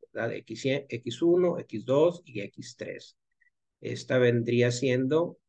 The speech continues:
la configuración estrella. Y esto de aquí de arriba, si ustedes,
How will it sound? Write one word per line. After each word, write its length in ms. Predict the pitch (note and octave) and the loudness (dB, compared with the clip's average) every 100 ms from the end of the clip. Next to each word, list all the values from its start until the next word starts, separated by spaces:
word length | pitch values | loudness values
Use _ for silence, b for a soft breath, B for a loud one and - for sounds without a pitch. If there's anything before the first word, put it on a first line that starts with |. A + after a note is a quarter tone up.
| - | -10
la 380 | A#2 B2 D#3 D#3 | -2 0 0 -2
configuración 680 | C#3 - - G2+ G2 B2 C3 | -10 -16 -14 -10 -6 -2 -2
estrella. 600 | - - E3+ G3+ A#3 C#4 _ _ _ _ _ _ _ _ _ _ - | 0 4 6 8 6 2 _ _ _ _ _ _ _ _ _ _ -2
Y 220 | D#3+ D3 D#3+ | 4 8 8
esto 300 | F#3 F#3 G#3+ | 8 4 6
de 100 | G#3 | 6
aquí 180 | G3 G#3 | 6 6
de 100 | G#3 | 6
arriba, 460 | G#3 A#3 F3 E3+ | 8 4 6 4
si 180 | E3+ D3+ | 4 -2
ustedes, 800 | C#3 - C#3+ C#3+ D3+ E3 E3 - | -6 -2 2 4 4 2 -2 -14